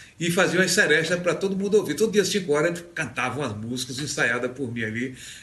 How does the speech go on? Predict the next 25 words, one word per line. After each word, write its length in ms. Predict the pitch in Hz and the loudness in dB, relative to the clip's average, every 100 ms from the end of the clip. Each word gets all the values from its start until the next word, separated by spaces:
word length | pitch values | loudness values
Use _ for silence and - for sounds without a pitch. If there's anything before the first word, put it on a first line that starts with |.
| - | -12
com 100 | 131 | -10
o 60 | 120 | -4
coro 280 | - 139 123 | 4 4 4
do, 280 | 123 110 - - - | 0 -4 -8 -18 -14
dos 200 | 117 113 | -6 -4
outros, 180 | 120 - - | -4 -6 -10
dos 120 | 123 - | -8 -4
caras 200 | 117 110 | -4 -4
que 80 | |
cantavam 440 | 104 113 120 117 113 | -6 -6 -4 -6 -6
também. 460 | 113 107 139 156 - - _ _ - - - | -6 -2 0 -2 -8 -20 _ _ -20 -20 -8
E 60 | 185 | -2
um 100 | 190 | 0
dia 300 | 160 190 208 | 4 6 6
o 80 | 175 | 4
comandante, 840 | 185 165 135 156 165 156 147 127 - - _ _ - | 2 2 2 2 2 0 0 0 -6 -20 _ _ -8
o, 320 | 139 147 135 | -6 -2 -2
o 60 | |
cara 200 | 135 139 | 0 -2
chegou 220 | 127 131 131 | 0 0 2
e 40 | |
disse 200 | 135 - | 2 0
assim, 200 | 156 165 | 0 2
"Olha, 180 | 156 180 | 2 2
você 640 | 165 170 - 180 196 190 | 2 2 4 4 2 -2